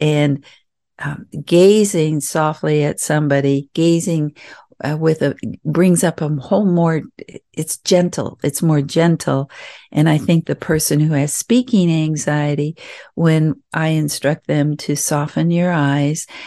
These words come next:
and gaze gently at the, your listener or your audience, one person at a time,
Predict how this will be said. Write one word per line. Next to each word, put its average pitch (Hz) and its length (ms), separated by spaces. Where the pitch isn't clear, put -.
and 160 360
gaze 160 640
gently 160 640
at 151 180
the, - 280
your 156 260
listener 143 800
or 147 200
your 139 300
audience, 147 680
one 143 260
person 143 440
at 147 140
a - 140
time, 160 500